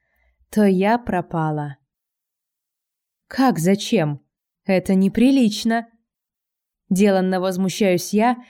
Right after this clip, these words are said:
искренне надеясь, что он примет возмущение за чистую монету. "Неприлично?" хохочет он так, что слёзы выступают на глазах. "Да, чувство юмора у вас есть, Тори. Неприлично.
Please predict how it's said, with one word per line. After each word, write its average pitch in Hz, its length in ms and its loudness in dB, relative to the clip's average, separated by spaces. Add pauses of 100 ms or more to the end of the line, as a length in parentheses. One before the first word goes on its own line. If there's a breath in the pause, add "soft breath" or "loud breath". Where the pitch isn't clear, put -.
(140 loud breath)
искренне 220 560 2
надеясь, 214 460 2
что - 240 -4
он 220 220 -2
примет 214 340 0
возмущение 220 840 0
за 202 180 0
чистую 208 500 -2
монету. 180 540 -2 (960)
"Неприлично?" 240 1080 4 (580)
хохочет 214 640 0
он 202 160 0
так, 254 280 -2
что 233 220 -2
слёзы 226 520 2
выступают 214 520 -2
на 202 100 0
глазах. 175 540 -2 (800)
"Да, 202 500 4
чувство 202 480 -2
юмора 254 400 2
у 269 80 0
вас 294 320 -4
есть, 214 480 -2
Тори. 170 500 0 (560)
Неприлично. 226 1040 2